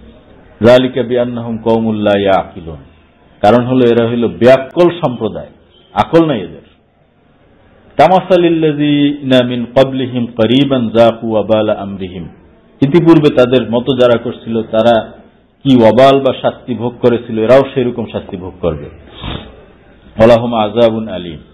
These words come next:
কামাসালিশ শায়তান, এদের উদাহরণ হলো এই মুনাফিকদের শয়তানের মতন। "ইয ক্বালা লিল ইনসানি ইকফু-, উকফুর", যখন শয়তান মানুষকে বলে, "এ বেটা, কাফ-, কুফরি কর,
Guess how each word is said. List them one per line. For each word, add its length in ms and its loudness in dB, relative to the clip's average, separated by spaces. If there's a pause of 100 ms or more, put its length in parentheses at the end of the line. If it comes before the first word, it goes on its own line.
(380)
কামাসালিশ 560 2
শায়তান, 540 -2 (1400)
এদের 240 4
উদাহরণ 360 4
হলো 180 -4 (100)
এই 60 -2
মুনাফিকদের 840 0 (440)
শয়তানের 460 2
মতন। 360 -12
"ইয 120 -2
ক্বালা 460 4
লিল 280 -6
ইনসানি 520 0 (500)
ইকফু-, 320 -8
উকফুর", 500 -2 (1080)
যখন 260 2
শয়তান 440 2
মানুষকে 420 -4
বলে, 260 2
"এ 40 4
বেটা, 200 -2
কাফ-, 400 -2
কুফরি 240 -4
কর, 160 -4